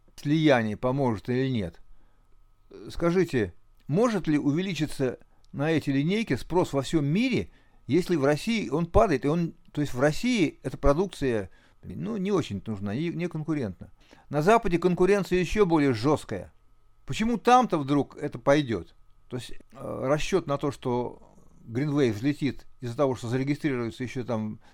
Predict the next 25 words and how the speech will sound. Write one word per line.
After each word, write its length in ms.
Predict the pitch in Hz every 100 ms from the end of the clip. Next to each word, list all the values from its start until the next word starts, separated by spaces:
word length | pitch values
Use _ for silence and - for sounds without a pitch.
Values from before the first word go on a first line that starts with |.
| _ -
в 40 |
десятках 380 | 104 135 117 135
стран, 400 | - 196 226 226 - _ _ _ _ _ -
он 240 | 143 151
нулевой. 400 | 143 147 113 85 - - _ _
А 80 | -
второе, 580 | - 165 208 240 135 92 - - _ _
э, 180 | - -
сможет 440 | - 185 233 196 151
ли 240 | 135 120 - - -
одна 360 | - 143 175 127
французская 580 | - 147 143 151 - 135
линейка 640 | 135 156 220 220 113 92 - - - -
косметики 560 | - 131 165 135 104 123
Daily 280 | 117 143 151
G 400 | 127 127 92 - - - -
повлиять 520 | 139 147 147 175 170
на 200 | 131 139 -
общую 340 | 147 - 135
динамику 520 | 131 143 196 165 127
так, 200 | 117 170
чтобы 540 | - 131 123 127 127 - - - - - -
опять 380 | 113 - 95 -
вывести 540 | 127 139 - 131 120 - - -
Greenway 580 | 107 120 117 127 127